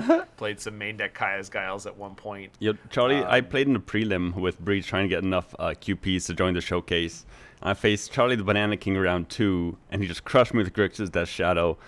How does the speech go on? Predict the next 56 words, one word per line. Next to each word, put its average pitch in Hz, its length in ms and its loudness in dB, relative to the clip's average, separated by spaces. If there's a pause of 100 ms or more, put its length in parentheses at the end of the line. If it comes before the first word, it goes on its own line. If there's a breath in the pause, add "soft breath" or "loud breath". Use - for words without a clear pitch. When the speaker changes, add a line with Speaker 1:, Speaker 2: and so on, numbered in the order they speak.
(220 loud breath)
Speaker 1:
I 85 100 4
told 113 300 4
him 107 80 4
I'm 101 140 4
sad 107 260 6
that, 95 160 4
I'm 98 140 2
like, 92 160 0
"I'm 90 100 2
sad 101 300 0
to 90 60 -10
see - 120 -6
you 101 100 2
sell 92 240 2
out, 95 200 6
man. 87 320 0
Like, 87 240 -4
you 98 80 2
have 90 80 -4
such - 260 0
sick 110 220 0
brews, 107 680 4
Speaker 2:
<laughs> - 60 -14
Speaker 1:
and, 147 580 2
like, 101 240 4
now 107 240 6
you're, 101 220 4
you 104 100 4
know, 98 160 4
playing 101 300 2
the 98 60 2
best 95 260 2
deck 101 180 2
and 90 100 -2
crushing." 87 600 -2 (420 loud breath)
He's 98 180 -2
like, 95 160 2
"I'm 104 140 4
sorry." 127 380 8
He's 117 160 0
like, 117 120 2
"I 107 100 0
really 143 200 4
need 139 180 8
the 131 60 0
Q 143 240 6
Ps 139 580 2
so 117 140 -2
I 117 80 2
can 120 140 0
play 123 160 2
a 120 80 4
brew 131 260 6
in 143 80 6
the 143 80 4
showcase." 117 680 0